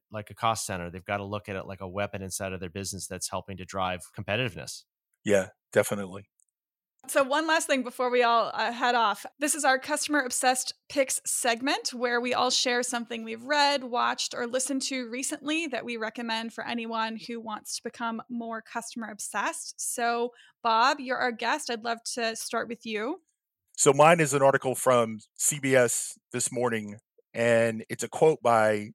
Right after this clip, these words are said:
Speaker 2: General McChrystal, about the type of leadership that we need in our nation today, and it was so relevant to every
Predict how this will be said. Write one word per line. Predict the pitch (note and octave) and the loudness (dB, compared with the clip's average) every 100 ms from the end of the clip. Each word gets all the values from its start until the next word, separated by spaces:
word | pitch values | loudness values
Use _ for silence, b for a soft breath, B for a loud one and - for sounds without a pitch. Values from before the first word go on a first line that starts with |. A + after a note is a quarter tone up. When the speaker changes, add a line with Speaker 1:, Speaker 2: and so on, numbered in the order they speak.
| _ | _
Speaker 2:
General | - C#3 C3 | -4 0 0
McChrystal, | A#2+ G#2+ - C3 - G#2+ F#2+ _ _ _ | 0 -4 -2 -2 -2 -4 -6 _ _ _
about | A2+ A#2 A#2+ A2 - _ | 0 4 6 4 -2 _
the | A#2 | -10
type | - - C#3+ B2 | 0 4 4 2
of | A2 | -4
leadership | A#2+ C3 B2+ - B2 - | -6 -6 -4 -6 -6 -6
that | A2 | -8
we | A2+ | -6
need | A2 A#2 A2+ G#2+ | -6 -6 -6 -8
in | - G#2+ | -8 -4
our | G#2+ | -4
nation | A2 A2+ - G#2+ G#2 | -4 -6 -6 -8 -8
today, | A2 G#2 G#2 G2 F#2+ G2 - | -2 0 0 -2 -8 -14 -6
and | A2+ A2 A2+ | -2 -2 -4
it | A#2 | -8
was | A#2 - | -4 0
so | - E3 D#3 | 2 2 0
relevant | C#3 B2+ B2 A#2+ A2+ G#2 | 2 2 4 2 -2 -4
to | - A#2 - | -4 -4 -2
every | - C#3+ C#3+ C3+ | 0 0 0 -10